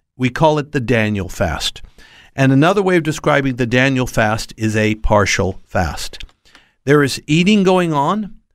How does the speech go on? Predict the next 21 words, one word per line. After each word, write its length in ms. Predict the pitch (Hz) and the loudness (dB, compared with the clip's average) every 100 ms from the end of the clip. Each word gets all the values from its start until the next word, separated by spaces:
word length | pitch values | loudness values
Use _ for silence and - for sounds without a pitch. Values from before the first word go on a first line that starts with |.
| _ | _
but 240 | 117 147 135 | 2 2 2
it 100 | 131 | -4
is 200 | 123 104 | -6 -6
limited 600 | 113 123 151 156 135 127 | 0 4 4 2 0 -2
eating, 360 | 117 117 160 170 | -2 -4 -4 -2
and 140 | 151 | 0
in 100 | 135 | 0
this 180 | 139 135 | -2 -4
case 300 | - 117 - | -4 -2 0
also 420 | 113 - 117 120 - | -2 0 -4 -4 -2
limited 420 | 123 120 113 110 | 0 2 0 -2
drinking. 380 | 113 110 - 90 | -2 -4 -6 -8
He 120 | 104 | -4
didn't 200 | 117 113 | -2 0
drink 240 | 117 117 | 2 0
any 200 | 123 110 | 0 2
wine. 420 | 110 113 95 - - _ _ _ _ _ | 4 2 0 -6 -16 _ _ _ _ _
He 160 | - 143 | 0 2
was 140 | 139 | 4
probably 420 | - 175 175 160 | 4 2 2 0
an 80 | 135 | 0